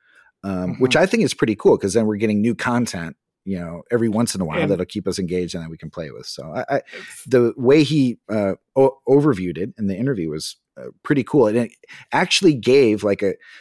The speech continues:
Speaker 1: sem-, not a super clear vision, obviously, 'cause we're still a little, um, you know, you know, we, we don't have a perfect vision of what it is, but at least we kind of can see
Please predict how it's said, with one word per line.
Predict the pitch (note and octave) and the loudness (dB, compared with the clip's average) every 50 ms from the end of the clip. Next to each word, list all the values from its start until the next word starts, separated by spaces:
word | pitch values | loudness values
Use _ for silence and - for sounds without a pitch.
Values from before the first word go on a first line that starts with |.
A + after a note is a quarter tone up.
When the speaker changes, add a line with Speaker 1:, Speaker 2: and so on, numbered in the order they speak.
| - _ - | -20 _ -8
Speaker 1:
sem-, | - - - - - F3 F3+ E3 D3+ - - C3 - - | -4 -2 0 2 2 2 2 2 0 -2 -6 -10 -6 -2
not | D3 D#3+ D#3+ A#2+ | 0 2 2 2
a | A2 | 2
super | - - A3 A3 - - G#2 | 2 2 0 2 2 0 0
clear | - - C3+ A2+ G2+ G2+ | 2 2 2 2 4 2
vision, | F#2 F2+ G2 F2+ - G2+ F2+ | 2 0 0 0 0 -2 -2
obviously, | F2 F2 E2+ E2+ - - F#2 | -2 -4 -6 -8 -8 -8 -6
'cause | - G2 F#2 F2+ | -6 -6 -6 -4
we're | G#2+ G#2 | -2 0
still | - - - D3+ - E3+ | 0 2 4 4 6 6
a | D3 B2 | 4 6
little, | A#2 A#2 A2 G2+ F#2 G2+ - _ _ - | 6 4 2 2 0 -4 -10 _ _ -10
um, | A2 F#2+ F2+ F2 D2 C2+ - _ _ _ | -10 -8 -8 -10 -14 -16 -20 _ _ _
you | B2 G#2+ F#2 | -8 -8 -8
know, | E2+ - _ F2+ - _ _ - - _ | -8 -10 _ -20 -20 _ _ -20 -20 _
you | - A#2 G#2 F2+ | -12 -10 -10 -8
know, | E2+ | -10
we, | D#2+ D#2+ A2+ G#2+ | -10 -8 -8 -6
we | G#2+ A#2 G#2+ | -6 -4 -4
don't | A2 G#2+ G#2 | -2 -2 -4
have | F2+ E2+ | -4 -6
a | |
perfect | - - A2 G2 - F#2 E2 - _ G2 | -4 -2 -2 -2 -2 -4 -10 -12 _ -12
vision | G2+ F2 F#2+ A2+ A2+ - G#2 D#2+ | -8 -4 -2 -2 -2 -2 -4 -6
of | D#2 | -8
what | D#2+ D#2 D2+ | -10 -10 -12
it | D#2 D#2 | -4 -2
is, | A2 A#2 F#2+ E2+ D#2+ | 0 0 0 -2 -4
but | - - D2+ - _ - - - - - - | -10 -12 -14 -14 _ -20 -20 -20 -20 -8 -6
at | B2 G#2 | -4 0
least | A#2+ E3 F#3 - - | 2 2 0 0 -2
we | G#3 | -6
kind | - - E3+ E3+ D3+ | -4 -2 -2 0 0
of | C#3+ B2 - | -2 -4 -4
can | - A#2+ - | -4 -4 -2
see | - - - - G3 C3+ G#2 F#2 F2+ | -2 -4 -2 0 2 2 2 0 -2